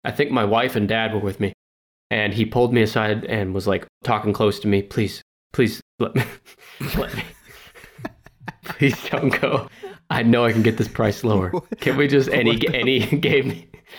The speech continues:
Speaker 1: he gave me his number and he's, <laughs> it was truly pathetic.
Speaker 2: What the, do you think he was acting or was he serious?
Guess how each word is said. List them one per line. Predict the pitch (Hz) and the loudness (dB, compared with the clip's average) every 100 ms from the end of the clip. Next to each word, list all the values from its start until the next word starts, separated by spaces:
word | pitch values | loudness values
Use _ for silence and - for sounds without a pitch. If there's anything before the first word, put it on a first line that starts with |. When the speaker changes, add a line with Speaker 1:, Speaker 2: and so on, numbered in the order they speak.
| - - | -16 0
Speaker 1:
he | 143 131 110 - | 2 4 2 2
gave | 139 139 | 2 2
me | 135 | 4
his | 131 120 | 4 4
number | 123 127 117 110 | 4 4 4 6
and | 110 | 4
he's, | - - _ _ - | 0 -18 _ _ -8
<laughs> | 294 - 247 - - 226 - 170 - - - 427 - | -8 -6 -10 -8 -10 -10 -10 -12 -10 -12 -10 -10 0
it | 480 143 | 2 4
was | 165 165 | 4 2
truly | 170 165 170 156 | 4 4 6 4
pathetic. | 147 113 131 123 - - _ _ - _ - 359 320 _ - - | 2 2 4 2 -2 -10 _ _ -20 _ -18 -16 -16 _ -20 -10
Speaker 2:
What | 277 - 269 | -10 -8 -8
the, | 262 262 311 - - - _ 165 | -8 -8 -12 -16 -18 -20 _ -4
do | 170 | 2
you | 165 | 4
think | 147 147 | 4 4
he | 151 | 4
was | 147 135 | 4 6
acting | 123 147 165 220 | 4 2 2 4
or | 202 160 | 6 6
was | 151 151 | 4 4
he | 160 | 2
serious? | - 208 165 107 110 | 4 4 6 4 2